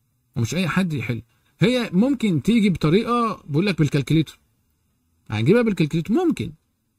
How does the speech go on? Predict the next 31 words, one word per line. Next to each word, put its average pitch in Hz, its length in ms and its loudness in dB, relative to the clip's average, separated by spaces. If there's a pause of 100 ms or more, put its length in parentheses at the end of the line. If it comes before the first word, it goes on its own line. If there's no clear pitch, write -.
يعني 160 140 0
عامل 285 220 0
بالظبط 180 320 2
لما 160 160 0
اجي 160 60 -2
اقول 151 120 2
لك 135 140 -4
ايه 110 140 -4 (480)
two 294 220 2
multiply 156 440 0
A 160 60 2
بيديني 151 400 0
equal 135 140 -6
six، 135 220 -8 (2500)
فانت 113 300 -4
هتقول 120 400 0
two 160 40 2
multiply 165 520 -2
three، 208 240 -2 (260)
جبتها 127 260 0
ازاي؟ 165 400 2 (260)
ممكن 226 280 2
اقول 196 160 4
له 202 60 4
six 190 300 0
ديت 190 360 0 (200)
divided 135 540 -2
two، - 60 -10 (3000)
ال 156 60 -4
six 247 360 -4
divided 165 340 2